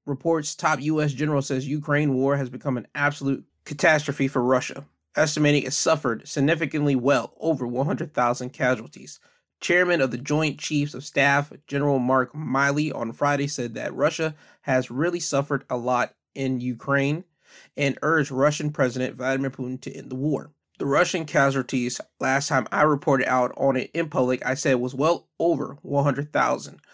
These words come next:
I would say it's significantly well over one hundred thousand now, Miley said at a news conference alongside Defense Secretary Lloyd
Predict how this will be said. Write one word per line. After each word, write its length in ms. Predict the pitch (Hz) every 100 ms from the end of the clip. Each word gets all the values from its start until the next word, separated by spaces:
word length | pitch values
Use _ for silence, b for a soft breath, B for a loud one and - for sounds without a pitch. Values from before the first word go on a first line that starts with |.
| B B
I 140 | B 123
would 220 | 127 123
say 240 | - 175
it's 180 | 165 147
significantly 680 | - 147 202 208 185 165 156
well 480 | 131 131 147 165 - -
over 320 | 196 214 139
one 160 | 131 143
hundred 240 | 131 127
thousand 380 | 135 131 131 131
now, 340 | 165 127 143 -
Miley 280 | 135 135 135
said 220 | 143 131
at 140 | 127
a 60 | 123
news 220 | 151 190
conference 460 | - 131 120 135 - -
alongside 560 | 131 143 151 135 123
Defense 340 | 113 - 165 151
Secretary 600 | 139 135 127 120 120 123
Lloyd 400 | 127 139 139